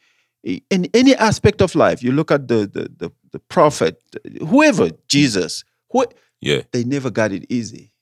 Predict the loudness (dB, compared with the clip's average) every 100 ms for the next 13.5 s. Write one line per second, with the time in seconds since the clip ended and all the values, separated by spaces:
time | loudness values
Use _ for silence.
0 | _ -8 -2 0 -2 -8 -12 -10 -12 _
1 | _ 2 4 4 2 2 2 2 2 2
2 | 0 0 -2 -4 -12 _ _ _ 2 4
3 | 4 -4 _ -12 -10 -8 -8 -8 -6 -8
4 | -10 -6 -6 -6 -8 -8 -10 _ _ _
5 | 0 4 4 4 0 2 4 4 2 2
6 | -2 -2 -2 0 0 -2 0 -2 0 0
7 | 0 -2 -8 2 4 4 4 -2 0 -2
8 | 0 -2 -4 -6 -2 -2 -4 _ _ _
9 | _ _ _ -6 -6 -10 -12 -14 -10 -10
10 | -10 -10 -12 -14 -20 _ _ _ _ -2
11 | 0 0 -2 -4 -6 -6 -6 -4 0 0
12 | 0 -6 -10 -4 0 2 2 2 2 0
13 | 0 0 -2 -6 -14